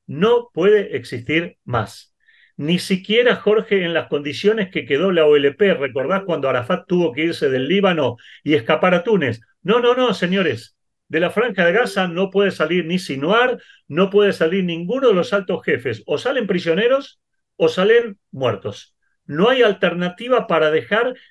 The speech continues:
que se abra otro frente de batalla, del Sinai, de Túnez, o de Libia, o de Argelia, o de Siria.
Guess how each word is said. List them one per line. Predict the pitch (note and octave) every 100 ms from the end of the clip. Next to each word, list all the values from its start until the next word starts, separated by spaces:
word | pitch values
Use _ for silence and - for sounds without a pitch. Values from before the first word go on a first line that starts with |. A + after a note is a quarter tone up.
| _
que | -
se | D#3+ E3+ G#3+
abra | A3+ G3+ A3
otro | G#3 G3
frente | F#3 G#3 F#3+ E3
de | D#3+
batalla, | D3+ D#3 C3 A#2 G#2+ -
del | - A#3+
Sinai, | - D#3 F3+ F3 D#3 C#3 B2+ _ _
de | - -
Túnez, | F3+ G#3 G#3 E3+ C#3+ C3 A#2+ - _
o | A4+ C4
de | F3
Libia, | D3+ G3 E3+ D#3 C#3 C3 C#3 -
o | B3+
de | A3
Argelia, | D3 F#3+ G3 F3+ D#3 C3+ C3+ -
o | B3
de | A3+
Siria. | A#2+ G3+ G#3+ E3+ D3+ C#3